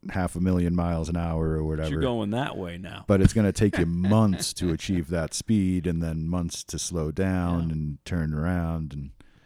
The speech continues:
Speaker 2: things like that. So how would we explain how this Tic Tac moved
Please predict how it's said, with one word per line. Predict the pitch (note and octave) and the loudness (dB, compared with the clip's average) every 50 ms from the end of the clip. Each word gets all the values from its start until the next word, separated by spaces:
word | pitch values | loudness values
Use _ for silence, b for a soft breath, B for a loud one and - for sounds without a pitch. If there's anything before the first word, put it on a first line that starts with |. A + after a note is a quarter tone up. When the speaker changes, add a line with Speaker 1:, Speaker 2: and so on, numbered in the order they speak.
| b b b b b b b b - | b b b b b b b b -8
Speaker 2:
things | F#2 E2 D#2+ D#2 | -8 -8 -6 -8
like | D#2+ D2 C#2+ - _ | -8 -8 -10 -8 _
that. | - A#2+ G#2+ D#2+ C2 - _ _ _ _ _ _ _ _ _ _ _ _ _ _ _ _ _ _ _ _ _ _ _ _ _ _ - | 0 0 0 0 -2 -4 _ _ _ _ _ _ _ _ _ _ _ _ _ _ _ _ _ _ _ _ _ _ _ _ _ _ -10
So | - - - F#2+ | -6 -2 0 2
how | E2 F#2+ A2+ A2+ | 2 4 4 4
would | A#2 A2+ G2+ | 4 4 4
we | A2 A2+ G2+ | 6 6 6
explain | F#2+ E2+ - - - - G#2 G2+ G2 G2 F#2+ F#2 F#2 F2+ F2 E2 | 6 4 0 -8 -6 -2 0 0 2 2 2 0 0 0 -2 -2
how | E2+ F#2+ F#2 | -2 -2 -2
this | D#2+ D#2+ D2+ - - _ | -2 -2 -4 -6 -6 _
Tic | - - F2 _ - | -4 -6 -6 _ -4
Tac | - G2+ E2 D2 - - | -6 -4 -4 -4 -6 -6
moved | D#2 C#2+ C2+ B1 - - - - - | -6 -6 -6 -6 -8 -12 -16 -18 -20